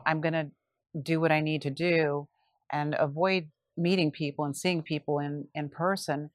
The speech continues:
to, "I'm doing nothing but online communications as much as possible," to, um, you know, "I'm just gonna do whatever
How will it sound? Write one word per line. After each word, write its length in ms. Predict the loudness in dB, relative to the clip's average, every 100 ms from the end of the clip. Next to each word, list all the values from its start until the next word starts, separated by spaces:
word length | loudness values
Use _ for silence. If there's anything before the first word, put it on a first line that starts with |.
| _ _ -8
to, 420 | 0 2 2 0 -8 -20 _ 2
"I'm 200 | 2 2
doing 260 | 2 2
nothing 420 | 4 4 4 -2 2
but 320 | 4 4 2
online 480 | 0 2 2 2 0
communications 1200 | -2 -2 -4 -4 0 0 0 -6 -6 -6 -10 -8 -6
as 180 | -6
much 220 | -6 -8 -8
as 120 | -14
possible," 760 | 0 4 4 2 -4 -4 -6 -12 _ _ -14 -2
to, 440 | 2 4 4 2 0 -2
um, 540 | -4 -4 -6 -10 -16 _ _ _ _ _ _ -20 -20 _ _
you 120 | -4
know, 240 | 2 4 4
"I'm 180 | 2 -2
just 200 | -4 -2
gonna 200 | 0 2
do 280 | 2 2
whatever 680 | 4 4 4 4 0 -2 -4